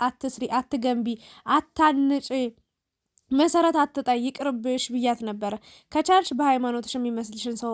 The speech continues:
አግቢ ወይም ደግሞ ከሚመስልሽ ሰው ጋር ሁኚ ወይም ደግሞ ፍቅር ጀምሪ ብዬ ነበረ። ግን ደግሞ፣ እ፣ እንደምታዩት ቡሪክ አለሳልሶ ገብቶ ነበር። እኔ ተናግሬ ነበር መጀመሪያውንም ቡሪክ ለራሱ ጥቅም ነው ሊፈልግሽ የሚችለው።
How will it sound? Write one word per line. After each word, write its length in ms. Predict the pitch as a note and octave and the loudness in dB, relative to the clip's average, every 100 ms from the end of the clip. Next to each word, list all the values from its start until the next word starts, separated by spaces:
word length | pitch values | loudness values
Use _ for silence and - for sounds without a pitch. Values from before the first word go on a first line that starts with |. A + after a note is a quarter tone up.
| - | -2
አግቢ 260 | A#3 A3+ G#3+ - _ - | -2 -2 -6 -10 _ -4
ወይም 200 | B3+ B3+ | 0 2
ደግሞ 200 | B3+ C#4 D4 | 2 2 0
ከሚመስልሽ 560 | C4+ B3 A#3+ A#3+ A#3 | 0 0 -2 -4 -6
ሰው 180 | - A3 | -4 -4
ጋር 160 | A3 G#3+ | -2 -2
ሁኚ 240 | A#3+ A#3+ A#3 A3 _ _ | -2 -2 -2 -6 _ _
ወይም 180 | A#3+ B3+ | -2 2
ደግሞ 200 | B3+ C4 D#4 | 2 2 2
ፍቅር 260 | - B3+ C4 | 0 -2 -2
ጀምሪ 320 | A#3+ A3+ A#3 B3+ | 0 -2 -2 -2
ብዬ 160 | A3+ A3 | -2 -4
ነበረ። 320 | G3 G3+ - - _ _ _ | -6 -10 -12 -12 _ _ _
ግን 260 | B3 A#3 D#4+ | -4 2 4
ደግሞ፣ 260 | D4+ B3+ D#4 G#4+ _ _ _ _ | 4 4 2 0 _ _ _ _
እ፣ 100 | - A#3+ | -8 -6
እንደምታዩት 640 | A3+ B3 C#4+ D4+ C#4 D#4+ F4 - A#3 | -4 -2 0 0 2 0 -2 -8 -2
ቡሪክ 300 | A3+ E4 - - | 2 2 0 -2
አለሳልሶ 540 | B3+ C4 C#4+ C#4 B3+ C#4 | 0 2 2 0 0 -2
ገብቶ 240 | A#3 A3 A#3+ | -2 -4 -4
ነበር። 220 | G#3+ G#3 - | -4 -6 -2
እኔ 100 | E4+ B4 | 0 2
ተናግሬ 400 | F#4+ D#4+ C#4 A#3+ | 2 2 0 -2
ነበር 220 | A3+ G#3+ G#3+ | -2 -4 -4
መጀመሪያውንም 600 | D4 F#4 F4+ D4+ A#3 G#3+ - | -2 0 0 0 -2 -6 -6
ቡሪክ 280 | A#3 D#4+ G4 - _ - | 0 2 0 -4 _ -2
ለራሱ 340 | C4 D#4+ E4 D4+ | 2 4 2 0
ጥቅም 240 | C#4+ C#4+ | -4 -2
ነው 100 | C4 | -2
ሊፈልግሽ 440 | B3+ B3 A3+ A3+ A#3+ | -2 -2 -4 -4 -6
የሚችለው። 420 | A3+ A3 G3+ | -6 -6 -6